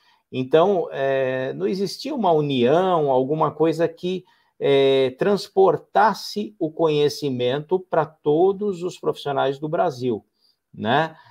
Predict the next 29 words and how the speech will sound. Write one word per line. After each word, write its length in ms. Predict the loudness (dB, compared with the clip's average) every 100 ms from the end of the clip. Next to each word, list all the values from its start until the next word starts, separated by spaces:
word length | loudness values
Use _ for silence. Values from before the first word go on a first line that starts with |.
| _ -12
Então, 360 | -8 0 2 2
o 40 |
que 140 | 0
que 120 | -2 0
nós 240 | 0 -2
fizemos? 640 | -6 -2 -4 -4 -10 -12
É, 380 | -6 0 0 0
através 640 | -2 -2 0 2 2 0 -6
de, 420 | -6 -4 -4 -6 _ _ _ -8
ou, 380 | -6 0 2
ou 60 | 2
febraban, 960 | 0 0 2 4 6 6 6 4 2 -2
algumas 520 | -2 -2 -2 -4 -4
empresas 540 | -4 0 2 2 0 -4
forneceram 1080 | 0 0 0 -4 -4 4 6 6 2 -4 -14 _ _
cadastro 640 | 0 0 2 0 0 -2 -2
pra 160 | 0 0
gente, 580 | 2 0 0 -4 -6
e 80 | -2
a 60 | -2
gente 280 | -2 -4 -4
começou 400 | -2 -2 -2 -2
a 40 |
produzir 680 | 0 2 2 0 -2 -4 -4 _ _ -4
esse 260 | -4 -2 0
material 640 | 2 4 4 6 6 4
de 160 | 0 -6
conhecimento, 1300 | 0 2 2 -2 -4 -8 -6 -4 -2 -4 -10 -18 -10
né? 280 | -6 -6